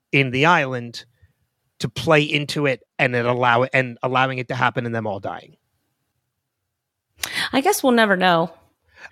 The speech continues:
Speaker 1: And, uh,
Speaker 2: Because
Speaker 1: and,
Speaker 2: Saeed
Speaker 1: and
Speaker 2: was,
Speaker 1: it
Speaker 2: 'cause Saeed was on that boat too, and we know that Saeed has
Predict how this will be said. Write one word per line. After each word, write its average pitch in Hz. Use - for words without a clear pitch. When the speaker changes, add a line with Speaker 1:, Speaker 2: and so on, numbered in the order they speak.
Speaker 1:
And, 320
uh, 311
Speaker 2:
Because 302
Speaker 1:
and, 247
Speaker 2:
Saeed 330
Speaker 1:
and 359
Speaker 2:
was, 359
Speaker 1:
it 277
Speaker 2:
'cause 339
Saeed 359
was 320
on 254
that 240
boat 233
too, 262
and 226
we 254
know 285
that 285
Saeed 262
has 226